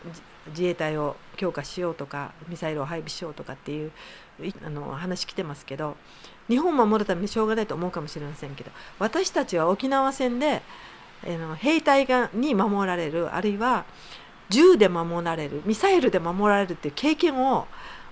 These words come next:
全く否定してるんですよね。だからその感覚の違いが大きくて、で、今年あの、日本地図を書いて、あ、ホームページを書いてる子が日本地図を書いて、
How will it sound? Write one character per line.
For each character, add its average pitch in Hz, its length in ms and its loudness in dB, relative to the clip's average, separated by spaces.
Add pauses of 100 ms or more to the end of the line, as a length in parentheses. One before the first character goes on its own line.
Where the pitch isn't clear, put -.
全 226 120 2 (140)
く 339 80 -8
否 - 120 -6
定 302 180 4
し - 80 0
て 285 100 0
る 233 100 2
ん 156 40 -6
で 139 60 -6
す - 100 -8
よ 135 100 -8
ね。 - 120 -12 (280)
だ 220 80 -2
か 220 60 -12
ら - 60 -10
そ 349 100 2
の 370 80 2
感 294 220 -2
覚 - 180 -4
の 254 60 0
違 247 140 -2
い 214 180 -2
が 196 100 -2
大 208 80 0
き - 140 -10
く - 100 -20
て、 151 280 -6 (340)
で、 269 100 0
今 294 140 -6
年 330 240 0
あ 269 80 2
の、 240 240 -2 (200)
日 254 100 -2
本 349 240 0
地 349 180 0
図 269 100 -2
を 165 160 2
書 202 100 -2
い 170 100 -4
て、 156 300 -6 (440)
あ、 147 300 -12
ホ 214 140 2
ー 214 40 2
ム 196 60 -2
ペ 220 140 0
ー 185 40 2
ジ 151 80 -2
を 143 80 -4
書 165 120 -6
い 151 60 -8
て 135 100 -10
る 135 80 -8
子 120 100 -12
が 135 100 -8
日 185 100 -6
本 269 220 -4
地 277 140 -8
図 226 100 -4
を 135 120 -4
書 190 80 -8
い 160 80 -10
て、 123 180 -12